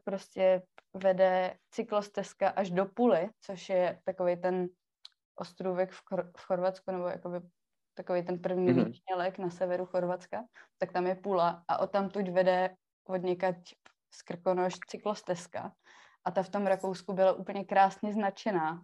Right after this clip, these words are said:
Speaker 1: Fakt každá odbočka byla značená a já jsem vlastně vůbec nepotřebovala ten mobil.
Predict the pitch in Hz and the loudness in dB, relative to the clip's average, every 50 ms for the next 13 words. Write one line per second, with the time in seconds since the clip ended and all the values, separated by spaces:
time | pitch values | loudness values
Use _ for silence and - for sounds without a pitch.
0 | _ _ - 190 175 - _ - - - 214 202 196 214 214 208 - 202 196 185 | _ _ -6 -6 -6 -6 _ -10 -4 -2 -2 0 2 4 4 4 4 2 -2 -2
1 | 196 190 - - 190 185 175 185 190 202 220 196 180 - - 190 175 175 175 175 | -4 -6 -6 -4 -4 0 2 2 2 2 0 -2 -4 -6 -6 -4 0 0 0 0
2 | 185 185 180 175 180 185 180 175 175 175 175 185 180 180 180 185 180 - 185 175 | 0 0 -2 -2 -2 -2 -2 -2 -2 -4 -4 -4 -2 0 0 -2 -2 -2 -6 -4
3 | 175 175 175 - - 190 180 180 175 175 170 170 170 196 196 202 202 196 175 151 | -4 -4 -6 -6 -6 -4 -2 0 2 2 2 2 2 0 -4 -2 -2 -2 -2 -2
4 | 131 117 127 160 | -4 -4 -6 -8